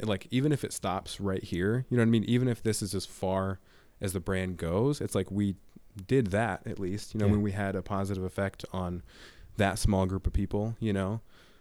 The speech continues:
Speaker 1: however many people that bought the shirts or the hoodies, they, they're out there wearing that, you know, it's out there in the world. So it's like, in a lot of ways, it's already a win, just that we got to this point. Um, you know, and everything else is kinda just, just bonus, bonus points from here on out. So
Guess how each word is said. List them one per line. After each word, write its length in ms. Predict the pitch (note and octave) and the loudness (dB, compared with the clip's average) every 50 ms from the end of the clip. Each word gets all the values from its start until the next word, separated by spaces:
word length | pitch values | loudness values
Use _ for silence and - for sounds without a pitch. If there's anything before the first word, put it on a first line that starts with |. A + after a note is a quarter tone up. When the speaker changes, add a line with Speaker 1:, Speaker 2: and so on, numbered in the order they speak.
| - - - | -20 -16 -6
Speaker 1:
however 280 | - G2+ G2+ G2 F#2+ G2 | -2 0 0 2 2 2
many 160 | G2 G2 F#2+ | 2 2 2
people 220 | - G#2 F#2+ G2 | 0 0 -2 0
that 80 | F#2 F2+ | -2 0
bought 240 | E2+ G2+ F#2+ F#2+ - | 0 0 -2 0 -2
the 60 | F#2+ | -4
shirts 320 | - - G2+ G#2 F#2+ - | -2 0 0 0 0 0
or 40 | G2+ | -2
the 80 | F#2+ F#2 | -2 0
hoodies, 240 | G2+ G2+ G#2+ G#2 G2+ | 0 2 2 2 2
they, 140 | G2+ F2+ | 0 0
they're 260 | F2 G2+ G#2 G2+ - G2 | 0 0 0 0 0 0
out 160 | G2+ G#2 - | -2 -2 0
there 140 | G#2+ G#2 G2 | 0 0 2
wearing 320 | G2 G2 G2 G2 G2 G2 | 2 2 2 2 0 0
that, 240 | G2 F#2+ G2+ A2 - | 0 -2 -2 -4 -4
you 80 | A#2 G#2 | -4 -2
know, 80 | G2 | -2
it's 160 | G2 G2 - - | -2 -2 -2 -2
out 180 | G2 G2+ G2 - | -2 -2 -2 0
there 120 | G#2 G2+ | 0 0
in 80 | G2 G2+ | 2 0
the 60 | F#2+ | 0
world. 400 | F2 F2+ F2+ F#2 G2 G#2 G#2 - | 0 0 0 0 0 -2 -2 -4
So 120 | - G2 F#2 | -4 -4 -4
it's 120 | - - | -4 -4
like, 280 | F#2+ E2+ F2 - - - | -4 -4 -4 -6 -8 -6
in 120 | - B2 | -2 0
a 40 | B2+ | 2
lot 180 | C3 C3 B2 | 4 4 4
of 60 | A#2+ A#2 | 4 4
ways, 140 | A2+ G#2 | 2 2
it's 120 | - - - | 0 -2 -2
already 440 | G#2 G2+ G2+ G2 G2 G2 F#2+ F#2 F2+ - - _ _ - _ - - | 0 0 0 0 0 0 -2 -2 -4 -8 -14 _ _ -20 _ -18 -6
a 80 | - G#2 | -2 -2
win, 380 | F#2+ F#2 F#2+ G2 G#2+ C3 C#3+ - | 0 0 0 2 2 0 0 -2
just 140 | - A2+ - | -4 -6 -4
that 80 | - - | -2 -2
we 100 | F#2 F#2 | -2 0
got 220 | - F#2 E2+ - - | 0 0 -2 0 -2
to 60 | G2+ | -2
this 160 | F#2+ F#2 - | -2 -2 2
point. 440 | - - F#2 F2+ G2+ B2 C#3 - - - - - - - - - - - - - | 2 2 4 4 4 2 2 0 -4 -14 -20 -20 -20 -18 -16 -16 -16 -16 -12 -8
Um, 580 | - F#2+ F2+ F2+ F2 E2+ E2 E2 E2+ E2+ F2+ - - - - - - - _ - - - - - - - - - - | -6 -4 -2 -2 -4 -4 -4 -6 -6 -8 -8 -12 -18 -20 -20 -20 -20 -20 _ -20 -20 -20 -20 -20 -20 -20 -20 -8 -4
you 100 | A2+ A2 | -2 0
know, 60 | G2 | 0
and 80 | F#2+ F#2+ | 0 0
everything 240 | F#2+ F#2+ F#2+ F#2+ F#2+ | 0 0 0 0 0
else 200 | F#2+ F#2+ - - | 0 -2 -4 -6
is 60 | F#2 | -6
kinda 240 | - G#2 F#2+ F#2+ F#2 | -4 -4 -2 -2 -2
just, 220 | F#2 F2+ - - | -4 -4 -6 -6
just 200 | - F#2 - - | -6 -8 -6 -4
bonus, 420 | - F2+ F#2+ F#2+ F#2+ - - - - - | -2 0 0 0 -2 -4 -8 -12 -12 -6
bonus 260 | - G2 G2 G2 - | -4 -2 -2 -2 -4
points 280 | - - F2+ E2+ E2+ - | -4 -4 -6 -6 -4 -6
from 120 | F2+ F2 | -6 -4
here 120 | F2+ F2 | -4 -4
on 120 | F2 E2 E2 | -4 -4 -6
out. 220 | E2 D#2+ - G#2 | -8 -8 -10 -12
So 220 | - - E2 F2+ | -12 -12 -12 -12